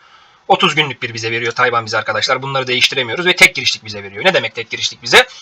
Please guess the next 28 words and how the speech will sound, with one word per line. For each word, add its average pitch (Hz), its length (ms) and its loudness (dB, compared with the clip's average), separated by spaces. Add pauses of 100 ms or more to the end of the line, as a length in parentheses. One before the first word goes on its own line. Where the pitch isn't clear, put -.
(260)
Yani 147 180 4
Tayvan'a 156 320 4
girdikten 156 420 2
sonra, 139 320 -6
çıkış - 300 2
yaptıktan - 440 4
sonra 127 300 -4
Tayvan'dan 135 460 -4
bir 170 80 -6
daha 170 120 6
giremiyoruz. 127 460 -4
Yani 113 120 -8
bir 170 120 -4
kere 127 140 -4
girebiliriz 110 400 -12
Tayvan'a 104 420 -4 (260)
ve 208 40 8
otuz 185 240 6
gün 143 120 -6
kalabiliriz 113 400 -6
Tayvan'da. 95 440 -10 (420)
Bu 156 80 -14
vizenin 135 260 -6
anlamı 139 320 -6
bu 143 100 2
arkadaşlar. 143 540 -2
Devam 143 280 4
edelim. 95 260 -12